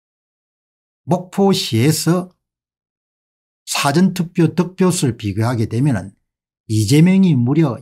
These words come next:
윤석열의 구점이 배 정도를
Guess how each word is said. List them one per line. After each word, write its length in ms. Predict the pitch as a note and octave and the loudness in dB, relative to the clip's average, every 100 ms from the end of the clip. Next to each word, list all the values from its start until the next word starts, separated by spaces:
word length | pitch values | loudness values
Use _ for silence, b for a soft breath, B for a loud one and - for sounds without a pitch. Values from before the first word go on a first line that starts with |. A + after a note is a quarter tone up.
| B2 | 0
윤석열의 840 | D3 F3 F3 F3+ F3+ E3+ C3 - _ _ - | 2 2 0 2 2 0 -4 -8 _ _ -6
구점이 760 | F3+ - - G#3 G3 C#3+ A#2+ | -6 -4 0 2 2 0 0
배 160 | D3+ F#3+ | 2 2
정도를 680 | D#3 A#2 A2+ G#2+ C#3 D#3+ | 0 0 -4 -4 -4 -4